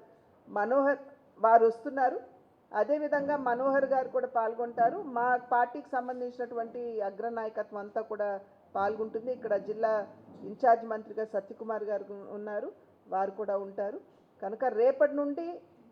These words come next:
ఒక వారం రోజుల పాటు ఈ తిరంగా యాత్ర ప్రతి స్థాయిలో కూడా రాజధాని, జిల్లా స్థాయి, మండల స్థాయి, రాష్ట్ర వ్యాప్తంగా సంఘీభావం తెలుపుతూ, ఇవాళ దురదృష్టం ఏమిటంటే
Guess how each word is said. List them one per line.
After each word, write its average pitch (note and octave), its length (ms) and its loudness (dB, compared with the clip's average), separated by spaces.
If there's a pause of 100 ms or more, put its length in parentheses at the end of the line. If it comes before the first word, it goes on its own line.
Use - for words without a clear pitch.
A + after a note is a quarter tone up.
(260)
ఒక A3+ 540 4
వారం A#3+ 380 4
రోజుల C#4+ 360 6
పాటు C4 340 0
ఈ D4+ 60 -8
తిరంగా C4 420 -4
యాత్ర A#3+ 420 -2
ప్రతి B3+ 380 -6
స్థాయిలో A#3 400 -2
కూడా A3 260 -2
రాజధాని, A3 720 -4
జిల్లా G#3+ 360 -4
స్థాయి, A3 340 -6
మండల F#3 340 -6
స్థాయి, - 340 -12 (480)
రాష్ట్ర A3+ 360 2
వ్యాప్తంగా A#3 580 -2
సంఘీభావం C4 720 0
తెలుపుతూ, G3+ 420 -8 (560)
ఇవాళ A3 300 6
దురదృష్టం C4+ 640 -2
ఏమిటంటే C#4 720 0